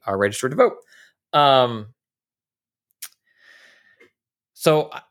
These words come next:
I cannot detach my impressions of the campaign and the game from my experience trying to stream it playing on P C. And I have to imagine that some of this is user error on my part.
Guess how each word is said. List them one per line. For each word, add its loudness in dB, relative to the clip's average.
I 2
cannot 0
detach -2
my 2
impressions 0
of 2
the 0
campaign 0
and 0
the 0
game 2
from -2
my 2
experience 0
trying 0
to -8
stream -4
it -4
playing 0
on -2
P -8
C. -8
And -4
I 0
have -2
to 2
imagine 2
that -2
some -4
of -2
this 0
is -2
user 0
error -2
on -4
my -12
part. -18